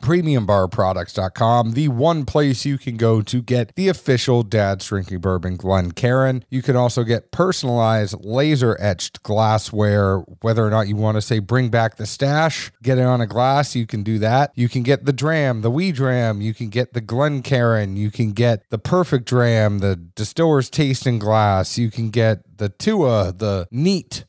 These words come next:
whatever it is, they have it. You can laser etch it. They also have bar tools.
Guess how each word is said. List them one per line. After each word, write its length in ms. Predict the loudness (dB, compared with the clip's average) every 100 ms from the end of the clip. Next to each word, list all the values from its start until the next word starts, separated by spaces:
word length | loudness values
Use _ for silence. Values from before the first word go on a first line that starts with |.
| _
whatever 460 | -4 0 2 2 2
it 80 | 0
is, 360 | -2 -4 -8 -14
they 320 | -8 -2 2 2
have 340 | 0 0 2
it. 180 | 0 -2
You 200 | -6 -4
can 220 | -2 -2
laser 360 | 0 0 2 0
etch 260 | 0 -2 -2
it. 140 | -4 _
They 120 | -2
also 300 | 0 0 0
have 200 | 0 0
bar 240 | 0 0 0
tools. 520 | -2 0 0 -2